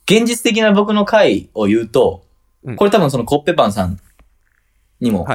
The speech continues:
Speaker 1: 通ずることかなと思う、
Speaker 2: はい。うん。
Speaker 1: 思うからちょっと言っときたいんですけど、
Speaker 2: うん。
Speaker 1: やっぱ僕ってこういう時めっちゃ落ち込むんですけど、
Speaker 2: うん。
Speaker 1: それはあの、ご存知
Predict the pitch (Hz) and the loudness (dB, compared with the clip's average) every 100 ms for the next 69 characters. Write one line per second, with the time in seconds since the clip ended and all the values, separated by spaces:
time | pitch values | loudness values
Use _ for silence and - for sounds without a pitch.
0 | 98 - 123 131 143 127 101 95 - 95 | -6 -4 -4 -2 -2 0 0 0 -2 -4
1 | 107 107 101 107 98 90 101 98 113 123 | -4 -2 -2 0 -2 -6 -4 -2 -2 -4
2 | - 87 - - 95 90 87 - - _ | -4 -8 -8 -4 -2 -2 -4 -12 -20 _
3 | _ _ _ - 175 143 190 294 - - | _ _ _ -2 0 0 0 -2 -4 -6
4 | 131 170 180 185 185 170 107 147 - 202 | -2 0 2 2 0 0 0 0 0 0
5 | 196 208 190 104 - 90 98 95 90 - | 0 0 2 0 -4 -2 0 0 -2 -14
6 | - 117 98 92 _ _ _ _ _ - | -16 -14 -14 -18 _ _ _ _ _ -4
7 | 147 131 123 123 113 101 - 123 110 82 | 0 0 0 -2 -4 -6 -4 -2 -2 -4
8 | 65 | -8